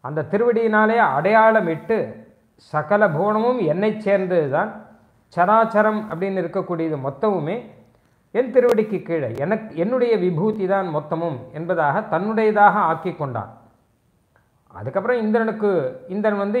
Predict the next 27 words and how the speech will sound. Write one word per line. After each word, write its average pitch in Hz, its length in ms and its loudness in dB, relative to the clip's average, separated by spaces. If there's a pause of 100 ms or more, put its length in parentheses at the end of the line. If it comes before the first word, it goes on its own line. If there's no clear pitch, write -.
என்னுடைய 202 340 0
லோகம்ங்கிறான், 175 640 -2
மகாபலி 190 380 0 (100)
என்னுடைய 190 340 -2
லோகம்ங்கிறான், 170 480 -2
ஒருத்த 220 180 -4
ஒருத்தர் 220 340 -2
தன்னுடைய 196 380 -2
லோகம் 185 340 -2
சொல்றதெல்லாம் 180 640 -2 (1600)
உண்மையில 214 380 0
பெருமாளுடைய 202 520 2
லோகத்தை 214 400 0
தான் 240 160 0
தன்னுடையதா 185 420 2 (100)
சொல்லின்னு 160 300 -4
இருக்கா. 101 180 -10 (680)
பெருமாள் 254 340 -2
கொடுத்துருக்கார், 226 580 0 (420)
நம்ம 170 120 -2 (100)
வாடகைக்கு 214 440 2
ஆத்துல 175 280 2
இருக்கா 151 280 -2
மாதிரி 120 180 -6 (360)
சொந்தக்காரர் 233 540 0
எங்கேயாவது 196 320 -2
இருப்பார். 151 260 -6